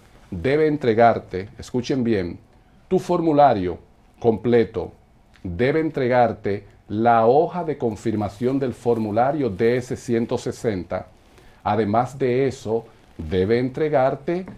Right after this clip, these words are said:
la hoja de selección de cita, pero algo que no puede faltar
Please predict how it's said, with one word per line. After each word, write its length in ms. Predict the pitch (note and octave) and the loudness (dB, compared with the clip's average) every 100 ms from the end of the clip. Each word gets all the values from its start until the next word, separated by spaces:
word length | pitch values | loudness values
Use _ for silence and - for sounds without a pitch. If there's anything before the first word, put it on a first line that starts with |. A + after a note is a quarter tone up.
| - | -10
la 260 | F#2 G2+ F#2+ | -4 0 2
hoja 300 | G2 A2 D3 | 0 0 -2
de 100 | B2+ | -4
selección 640 | - G2 F2 - A2 G#2 | -4 -6 -6 -4 -2 -2
de 100 | G2 | -6
cita, 580 | - D#3 D3+ - F2+ - - _ _ | -6 -6 -6 -6 -8 -8 -20 _ _
pero 320 | - C3+ C#3 C3+ | -2 0 2 4
algo 420 | F#3+ F3+ C#3+ C3+ | 4 2 -2 -2
que 140 | A#2+ | -4
no 380 | G#2 A2+ C3+ F3 | 0 0 0 -2
puede 420 | - B2+ D3 D#3 | -4 -2 0 0
faltar 680 | - G#2+ G2 - G#2 F#2 | -2 -4 -4 -2 0 0